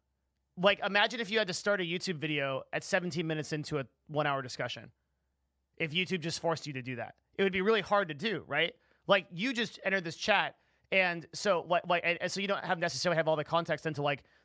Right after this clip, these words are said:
the discussion that we were just going over for the last, like, two hours. And so, case in point, the issue is that the amount of work that you have to do, basically,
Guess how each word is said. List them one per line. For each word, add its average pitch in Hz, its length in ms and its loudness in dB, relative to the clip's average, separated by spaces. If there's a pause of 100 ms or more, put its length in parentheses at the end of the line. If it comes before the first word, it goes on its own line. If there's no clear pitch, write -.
the 156 60 -4
discussion 156 380 -2
that 139 100 -6
we 156 100 -4
were 160 60 -2
just 151 180 -6
going 151 220 -2
over 135 220 -6
for 147 100 -10
the 139 60 -4
last, 131 240 -4
like, 127 160 -6
two 147 180 0
hours. 139 400 0 (840)
And 190 140 2
so, 202 140 -2
case 214 280 0
in 175 80 -6
point, 180 460 0 (320)
the 170 200 0
issue 196 320 0
is 160 400 0
that 160 340 2 (280)
the 180 140 0
amount 190 420 2
of 170 200 -4 (240)
work 165 540 0
that 196 200 -2
you 190 80 -4
have 175 300 0
to 165 80 -8
do, 143 560 -4 (420)
basically, 226 520 0